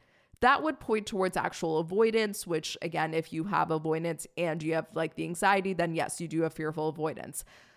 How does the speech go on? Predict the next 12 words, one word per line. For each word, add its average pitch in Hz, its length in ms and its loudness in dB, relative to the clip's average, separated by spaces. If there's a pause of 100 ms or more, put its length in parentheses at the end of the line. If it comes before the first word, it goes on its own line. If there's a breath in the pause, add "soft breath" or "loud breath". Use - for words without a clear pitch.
(1120 loud breath)
Or 233 400 6
is 180 340 6
it 185 140 6
because 175 400 0
maybe 175 260 0
you're 233 240 2
worried 175 480 2
that 151 320 -4
they 277 220 6
have 311 180 0
lost 156 380 2
interest 156 640 -4